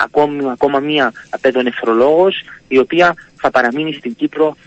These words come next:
για όσο διάστημα χρειαστεί, έτσι ώστε να εξυπηρετούνται οι ασθενείς.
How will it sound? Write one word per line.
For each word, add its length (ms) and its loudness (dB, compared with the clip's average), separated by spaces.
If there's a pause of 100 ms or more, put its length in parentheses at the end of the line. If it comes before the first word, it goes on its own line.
για 120 2
όσο 240 0
διάστημα 440 -4
χρειαστεί, 520 -4
έτσι 240 -2
ώστε 360 2 (280)
να 60 0
εξυπηρετούνται 880 0 (160)
οι 100 0
ασθενείς. 520 -4